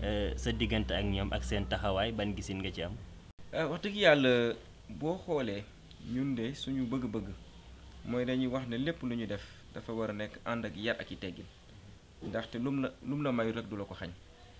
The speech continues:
Speaker 2: Te suñu bëgg-bëgg mooy ñi fi ne suñu ay mag lañ.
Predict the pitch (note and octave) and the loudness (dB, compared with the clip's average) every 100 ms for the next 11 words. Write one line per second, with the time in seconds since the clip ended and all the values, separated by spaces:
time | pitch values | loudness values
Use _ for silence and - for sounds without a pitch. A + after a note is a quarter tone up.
0 | - - A2+ A2+ A2+ - B2 A2+ C3 A2+ | -18 -10 -2 0 0 -2 -2 0 -2 -2
1 | A#2 A2 A2 G#2+ G2 - - - - D3+ | -2 -2 -2 -2 -6 -14 -20 -14 -6 -4
2 | D3+ A2+ G2+ - B2+ B2+ B2 A2+ A2 | -2 -4 -4 -4 0 2 4 2 0